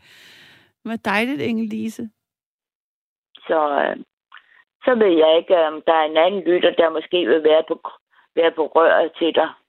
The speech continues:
Speaker 1: Jo, det skal det nok være. Det sliger David ud af YouTube-kanalen. <laughs> Men, øh, det tror jeg nok, der skal være. Hvis,
Speaker 2: Ja.
Speaker 1: øh, hvis du har sagt det, du ville sige.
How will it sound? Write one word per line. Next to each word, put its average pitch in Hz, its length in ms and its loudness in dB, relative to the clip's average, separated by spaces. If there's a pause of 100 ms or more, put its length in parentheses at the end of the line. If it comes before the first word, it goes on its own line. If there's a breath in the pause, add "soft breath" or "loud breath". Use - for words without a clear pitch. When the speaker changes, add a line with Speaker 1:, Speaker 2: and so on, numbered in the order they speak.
(540 soft breath)
Speaker 1:
Jo, 180 220 2
det 190 200 -12
skal 202 180 -6
det 196 80 -6
nok 196 220 -2
være. 190 200 -2
Det 202 120 -10
sliger 208 220 -2
David 190 440 -4
ud 185 100 -6
af 180 640 -4 (800 soft breath)
YouTube-kanalen. 190 1700 -4 (300)
<laughs> 220 420 -4
Men, 202 240 0
øh, 180 260 0 (280 loud breath)
det 208 100 -2
tror - 160 -2
jeg 233 60 2
nok, 208 240 0
der 247 60 -6
skal 233 200 -14
være. 196 320 -8 (800 loud breath)
Hvis, 202 320 -6
Speaker 2:
Ja. 208 140 0
Speaker 1:
øh, 196 80 -6
hvis 202 180 -4
du 214 140 -8
har 175 920 -6 (1300 soft breath)
sagt - 380 -6
det, 190 120 -4
du 202 200 -2
ville 180 280 -4
sige. 202 520 -4